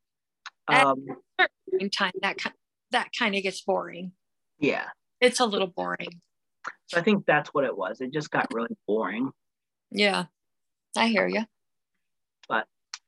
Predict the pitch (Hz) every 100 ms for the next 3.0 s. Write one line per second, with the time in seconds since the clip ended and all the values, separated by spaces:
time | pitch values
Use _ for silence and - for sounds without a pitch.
0 | _ _ _ _ _ _ _ _ _ _
1 | - - - _ _ 156 143 240 - 185
2 | 175 190 175 165 165 143 127 127 127